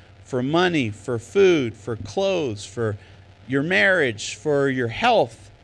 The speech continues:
lean on God, and the gifts of the Spirit will start operating miraculously in your life. Verse four, "But just as each of us is one body with many members,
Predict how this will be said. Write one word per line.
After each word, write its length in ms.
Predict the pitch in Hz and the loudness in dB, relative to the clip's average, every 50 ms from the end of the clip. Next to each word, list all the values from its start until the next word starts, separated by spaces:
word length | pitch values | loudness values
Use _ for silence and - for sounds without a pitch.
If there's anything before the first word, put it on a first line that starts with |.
| - - | -14 -8
lean 680 | 117 127 143 160 185 208 220 220 214 214 214 208 208 196 - - - | -4 -2 0 0 0 0 0 -2 -2 -4 -4 -6 -8 -8 -10 -10 -8
on 540 | 151 165 175 180 185 185 180 180 170 165 - - 120 | -6 -4 -4 -4 -4 -4 -6 -6 -10 -12 -14 -10 -6
God, 520 | 131 127 131 120 113 104 101 104 107 110 - - - - - | -4 -4 -4 -4 -4 -4 -4 -4 -6 -6 -10 -14 -18 -14 -10
and 140 | 123 120 120 | -8 -8 -8
the 60 | 120 | -8
gifts 400 | 117 123 143 156 156 - - - | -8 -4 -4 -4 -4 -6 -8 -14
of 120 | 165 147 | -12 -10
the 80 | 143 131 | -10 -10
Spirit 440 | - - - - 135 120 113 107 60 | -10 -12 -10 -8 -6 -4 -4 -4 -4
will 140 | 65 110 | -6 -8
start 320 | 104 - - 120 113 - - - - | -8 -6 -8 -8 -8 -8 -10 -12 -12
operating 760 | 139 143 151 - - - 113 104 107 104 104 104 107 107 104 - - - - - - - - | -10 -10 -10 -10 -10 -8 -8 -6 -6 -6 -6 -4 -6 -6 -4 -2 -2 -4 -4 -4 -14 -16 -6
miraculously 1080 | - 131 139 139 151 165 170 190 208 - - 175 135 123 120 117 - - - 147 147 147 | 0 4 6 8 8 8 8 6 2 0 0 0 2 2 0 -4 -6 -6 -4 -4 -2 -2
in 80 | 151 156 | -2 -2
your 140 | 156 160 | -2 -2
life. 580 | 160 160 180 202 226 202 147 123 - - - - - - - - - - - - - - - - - - | -2 -2 -2 -4 -6 -8 -10 -10 -14 -18 -20 -20 -20 -20 -20 -20 -20 -20 -20 -20 -20 -20 -20 -8 -2 2
Verse 220 | 156 170 165 - | 2 2 2 0
four, 320 | - - 196 214 214 202 | -2 0 4 4 6 4
"But 160 | 156 143 127 - | 4 2 0 0
just 280 | 160 180 185 - - | 0 -2 -2 -2 -4
as 140 | 170 160 156 | -6 -8 -6
each 280 | - - 214 214 - 208 | -6 -6 -4 -4 -2 -2
of 120 | 175 151 | 0 0
us 220 | 139 120 - - | 0 -2 -2 -4
is 120 | 127 123 127 | -8 -8 -8
one 360 | 127 143 170 208 220 220 208 | -6 -4 -2 -2 -2 -2 -2
body 340 | 190 202 196 190 170 147 127 | 0 0 0 0 0 -2 -2
with 180 | 113 117 123 | -4 -6 -6
many 260 | 131 147 165 180 190 190 | -4 -4 -2 -2 -2 -2
members, 680 | 185 190 190 185 165 139 113 104 101 - - - - | -2 -2 -2 0 0 0 0 -2 -2 -6 -10 -14 -16